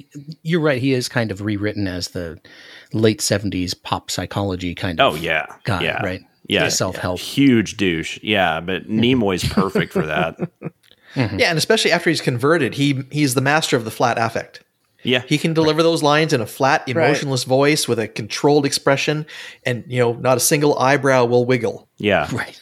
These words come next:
Speaker 2: Yeah. He had only been doing that for, like, fifteen years at that point. So.
Speaker 3: <laughs> Yeah.
Speaker 2: I don't know. When they, when did the, well,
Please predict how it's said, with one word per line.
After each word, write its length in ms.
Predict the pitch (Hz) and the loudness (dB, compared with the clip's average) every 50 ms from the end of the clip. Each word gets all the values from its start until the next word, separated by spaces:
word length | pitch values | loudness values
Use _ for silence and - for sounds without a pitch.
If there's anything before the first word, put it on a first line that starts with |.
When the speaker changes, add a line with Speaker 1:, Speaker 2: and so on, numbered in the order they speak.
| - - | -10 -4
Speaker 2:
Yeah. 240 | - 82 78 - | -2 0 0 0
He 120 | - 139 190 | 0 0 0
had 80 | 208 | 0
only 140 | 202 190 175 | 2 2 2
been 140 | 151 135 123 | 2 2 0
doing 240 | 113 123 131 135 117 | 2 2 2 2 2
that 180 | 104 98 90 | 2 2 2
for, 80 | - 107 | 2 0
like, 160 | 101 98 - | 0 0 0
fifteen 400 | - 110 98 - - 101 95 90 | -2 -4 -4 -2 -4 -6 -4 -4
years 400 | 87 90 98 90 87 85 80 82 | -4 -4 -4 -4 -4 -8 -8 -10
at 100 | - - | -10 -8
that 200 | - 87 - - | -6 -6 -6 -6
point. 340 | - 92 85 82 82 82 - - - | -6 -6 -6 -6 -6 -4 -2 -2 -2
So. 200 | - 50 92 95 - - 151 - - - - - - | -2 -4 -10 -10 -6 -6 -6 -4 -4 -4 -6 -4 -6
Speaker 3:
<laughs> 120 | 156 - | -6 -4
Yeah. 240 | - 123 123 120 120 - - _ _ _ _ - - | -4 -2 -2 -2 -4 -6 -12 _ _ _ _ -4 -2
Speaker 2:
I 60 | 196 | 0
don't 100 | 240 247 | 2 2
know. 80 | 247 | 2
When 140 | 208 208 196 | 2 2 2
they, 140 | 214 214 208 | 2 2 2
when 160 | 175 214 240 262 | 0 0 -2 -2
did 140 | 302 285 | -2 -2
the, 360 | - 175 147 135 127 120 - - _ _ | 0 2 2 4 2 2 0 -4 _ _
well, 340 | 147 156 160 151 - - - | 0 0 2 0 0 -4 -8